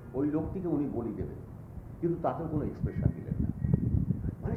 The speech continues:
সে মারাত্মক অবস্থা তৈরি হলো যে এই কি করবে, এই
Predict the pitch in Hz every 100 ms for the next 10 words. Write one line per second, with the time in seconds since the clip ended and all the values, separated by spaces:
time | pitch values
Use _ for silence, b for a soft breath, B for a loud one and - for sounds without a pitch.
0 | - - - - - 208 - - - 151
1 | 180 - 113 127 117 113 - - - -
2 | - - - - - - - - 220 233
3 | - - 247 247 247 190 127 - - -
4 | - - - 214 240